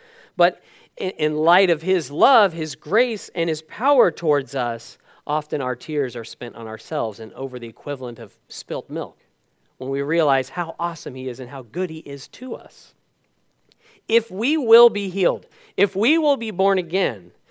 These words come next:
if we'll be restored to fellowship with God, it requires faith in Jesus. It requires faith demonstrated through obedience. Because faith, it takes God at his word. It trusts what he says, even over how we feel at a given moment.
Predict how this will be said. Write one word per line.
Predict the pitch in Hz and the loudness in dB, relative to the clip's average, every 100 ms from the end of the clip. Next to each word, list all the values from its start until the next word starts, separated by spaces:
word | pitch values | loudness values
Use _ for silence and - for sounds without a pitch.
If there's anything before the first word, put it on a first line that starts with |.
| - - | -20 -4
if | 170 180 | -4 6
we'll | 226 254 | 8 8
be | 220 | 4
restored | 190 180 214 247 | 2 4 6 8
to | 269 | 6
fellowship | 240 240 214 220 | 4 2 2 -4
with | 175 151 | -4 2
God, | 175 170 170 | 6 6 4
it | |
requires | 165 165 196 208 196 | -2 2 4 4 2
faith | - 196 226 233 | -4 -2 0 -2
in | 226 | -4
Jesus. | 202 302 202 110 - - _ _ _ _ | -4 -6 -6 -8 -10 -20 _ _ _ _
It | 175 | -2
requires | 175 196 185 180 | 0 4 4 2
faith | - 190 254 - | 0 0 0 0
demonstrated | 170 214 - 185 185 185 - _ _ | 0 0 -2 -2 -2 -4 -10 _ _
through | - 160 156 | -4 -2 2
obedience. | 151 147 165 160 117 87 - - _ _ _ | 0 2 -2 -2 -6 -10 -20 -20 _ _ _
Because | - 180 160 | -4 -2 -2
faith, | - 247 285 165 170 | -2 0 2 0 -2
it | 175 | -10
takes | - 196 - | -4 -6 -6
God | 135 139 151 | -4 0 0
at | 202 | 0
his | 196 180 | -6 -8
word. | 180 220 220 110 - _ _ _ _ _ _ | -2 0 0 -2 -8 _ _ _ _ _ _
It | 165 | -6
trusts | - - 196 269 - | -4 4 4 4 2
what | 240 | -2
he | 254 | -2
says, | 220 240 185 180 220 196 | -2 4 6 6 2 -2
even | 202 214 226 | -6 0 0
over | 214 208 190 | 4 2 2
how | 170 220 | 4 4
we | 247 220 | 4 2
feel | 196 - 262 254 208 | -6 -8 0 4 4
at | 170 170 | 4 0
a | |
given | 160 165 170 | 0 -2 -2
moment. | 180 233 214 92 _ | -2 -2 -2 -8 _